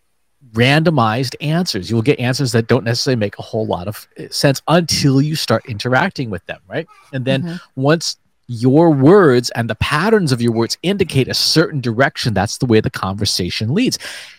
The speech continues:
Speaker 1: Humans are no different. If I say to somebody, "Hey, buddy, how about, uh, what's th-, what, what is going on in your mind?" You're thinking, "How about a beer? How about a coffee?" Right? You know, you're probably not thinking, "How about I stab you in the head with a, uh,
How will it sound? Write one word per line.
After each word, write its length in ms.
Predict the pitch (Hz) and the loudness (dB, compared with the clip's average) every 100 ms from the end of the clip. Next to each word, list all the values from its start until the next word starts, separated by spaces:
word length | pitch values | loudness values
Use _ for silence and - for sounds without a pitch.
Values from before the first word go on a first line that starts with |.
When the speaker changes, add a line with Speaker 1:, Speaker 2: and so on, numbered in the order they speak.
| _ | _
Speaker 1:
Humans 480 | - 175 226 294 226 | -2 2 4 4 2
are 60 | 220 | 4
no 160 | 202 | 4
different. 380 | 160 285 - 110 _ _ - | 4 2 0 -4 _ _ -2
If 180 | 135 | 0
I 240 | - 160 196 | 4 4 4
say 300 | - 220 214 | 4 4 6
to 100 | 160 | 4
somebody, 480 | - 143 139 143 127 - _ _ _ | 4 2 2 2 -2 -14 _ _ _
"Hey, 220 | 240 262 | 2 2
buddy, 240 | 220 196 208 | 4 4 4
how 160 | 160 | 2
about, 280 | 214 196 196 | 4 4 6
uh, 220 | 180 127 110 _ _ _ _ _ _ _ _ _ _ _ | 6 4 0 _ _ _ _ _ _ _ _ _ _ _
what's 300 | 127 160 - | 2 2 2
th-, 140 | - - - | -12 -20 -4
what, 280 | 151 226 - | 2 2 2
what 200 | 160 247 | 2 2
is 100 | 190 | 2
going 220 | 208 190 | 4 4
on 80 | 180 | 4
in 80 | 170 | 2
your 100 | 139 | 2
mind?" 340 | 226 147 90 _ | 2 0 -2 _
You're 100 | 160 | -8
thinking, 200 | 208 101 | -6 -4
"How 80 | 113 | -4
about 120 | 156 | -4
a 40 | |
beer? 420 | 156 214 247 110 - | -4 -4 -4 -6 -8
How 80 | 87 | -10
about 120 | 123 | -12
a 40 | |
coffee?" 500 | - 143 220 - 85 | -6 -4 -4 -8 -12
Right? 300 | - 87 147 - | -12 -12 -12 -10
You 80 | 113 | -10
know, 120 | 101 - - | -10 -12 -14
you're 80 | |
probably 180 | 156 285 | -4 -4
not 120 | 262 | -2
thinking, 220 | - 208 160 | -4 -6 -6
"How 220 | - 247 | -2 0
about 260 | 214 202 | 4 2
I 100 | 165 | 2
stab 560 | 170 - - - 170 160 | 0 -2 -4 0 2 2
you 140 | 156 | -2
in 80 | 139 | -4
the 80 | 131 | 0
head 220 | 127 117 | 0 0
with 120 | 110 | -4
a, 180 | 117 - | -8 -4
uh, 260 | 110 107 | 0 0